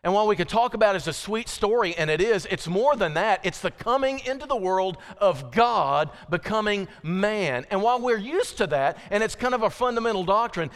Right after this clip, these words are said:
we can never let our eyes get small about this. The other reason you know it's so important is everything before it looked at it, looked forward to it, everything beyond it looked back at it.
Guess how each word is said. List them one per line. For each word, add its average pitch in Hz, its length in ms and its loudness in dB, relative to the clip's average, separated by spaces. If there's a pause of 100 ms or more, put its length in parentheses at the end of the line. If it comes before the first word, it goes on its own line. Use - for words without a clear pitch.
(160)
we 175 160 0
can 196 260 -4
never 196 520 -2 (160)
let 180 180 2
our 170 160 0
eyes 170 460 0
get 160 160 -6
small 110 720 -6 (160)
about 107 320 -4
this. 82 480 -10 (1400)
The 135 140 -2
other 170 200 2
reason 135 360 -4
you 120 80 -6
know 117 160 -2
it's 117 100 -8
so 120 180 -6
important 104 520 -10 (1400)
is 120 160 -6
everything 214 500 -2
before 180 460 -2
it 185 100 -6
looked 160 300 -4
at 127 240 -2
it, 139 100 -6 (1300)
looked 151 220 -4
forward 165 400 -2
to 127 160 -4
it, 123 100 -2
everything 170 460 -2
beyond 151 440 -2
it 151 120 -4
looked 139 200 -6
back 117 300 -2
at 87 180 -6
it. 87 140 -12